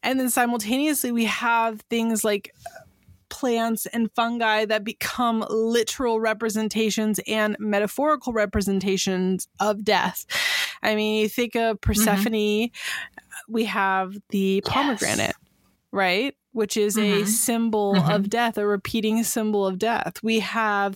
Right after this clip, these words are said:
Speaker 1: things
Speaker 2: And
Speaker 1: like
Speaker 2: accept, I, yeah, like, accepting transformation.
Speaker 1: Absolutely.
Speaker 2: Yeah.
Speaker 1: Uh, we have, like,
Speaker 2: Mm-hmm.
Speaker 1: cultural, cultural,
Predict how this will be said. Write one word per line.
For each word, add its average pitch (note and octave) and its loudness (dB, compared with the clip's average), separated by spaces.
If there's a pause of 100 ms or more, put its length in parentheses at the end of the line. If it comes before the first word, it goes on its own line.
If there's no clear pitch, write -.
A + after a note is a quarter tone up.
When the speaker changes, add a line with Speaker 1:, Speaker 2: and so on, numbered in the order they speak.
Speaker 1:
things A3 0
Speaker 2:
And G#3+ 2
Speaker 1:
like G3 2
Speaker 2:
accept, G#3+ -2
I, A3+ 0 (120)
yeah, F#3 2
like, F3 0
accepting E3+ 0
transformation. D3 0 (460)
Speaker 1:
Absolutely. C4+ 0
Speaker 2:
Yeah. - 0
Speaker 1:
Uh, B3 0
we B3+ -2
have, C4 -2
like, G#3+ 0
Speaker 2:
Mm-hmm. D#3+ -6 (460)
Speaker 1:
cultural, C4 0 (760)
cultural, A#3+ 0